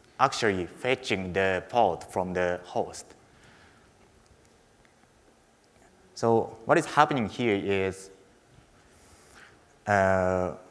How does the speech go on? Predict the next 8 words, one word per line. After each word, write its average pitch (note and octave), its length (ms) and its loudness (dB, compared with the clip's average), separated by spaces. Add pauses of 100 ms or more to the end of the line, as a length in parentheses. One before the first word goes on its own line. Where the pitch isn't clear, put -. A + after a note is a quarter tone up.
(360)
when D3 160 2
scheduling E3+ 560 2
framework A#2 500 4
calls G#2 400 0
preschool A2+ 720 -2
function F#2+ 500 -4
of, F2+ 200 -10 (240)
um, F2+ 720 -2